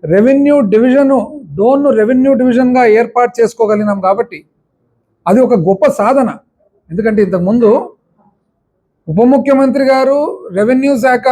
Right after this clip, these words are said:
మంత్రివర్యులు ఉన్నప్పుడు కూడా స్థానికంగా ఇక్కడ రెవెన్యూ డివిజన్ చేసేదానికి ఎన్నో సంవత్సరాల నుంచి, దశాబ్దాల నుంచి ఇక్కడ ప్రజల డిమాండ్ ఉన్నా కూడా చేయలేకపోయారు.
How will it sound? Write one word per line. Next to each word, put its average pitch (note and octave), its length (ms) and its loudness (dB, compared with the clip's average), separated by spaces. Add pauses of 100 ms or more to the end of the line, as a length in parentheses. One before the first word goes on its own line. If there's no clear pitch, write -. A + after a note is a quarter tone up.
(140)
మంత్రివర్యులు A#3+ 540 0
ఉన్నప్పుడు G#3+ 360 -2
కూడా F#3+ 240 0 (100)
స్థానికంగా A3+ 640 -4 (600)
ఇక్కడ C4 200 0
రెవెన్యూ C4 460 2
డివిజన్ B3+ 500 0
చేసేదానికి C4 720 -2 (560)
ఎన్నో B3+ 520 0 (100)
సంవత్సరాల C4+ 540 -2
నుంచి, A3+ 200 -4 (120)
దశాబ్దాల C4 560 0
నుంచి A#3+ 240 -4 (520)
ఇక్కడ A#3+ 220 0 (540)
ప్రజల A3+ 320 0 (300)
డిమాండ్ A3+ 380 -2
ఉన్నా G#3+ 140 -8
కూడా G3+ 260 -6 (1800)
చేయలేకపోయారు. A#3+ 680 0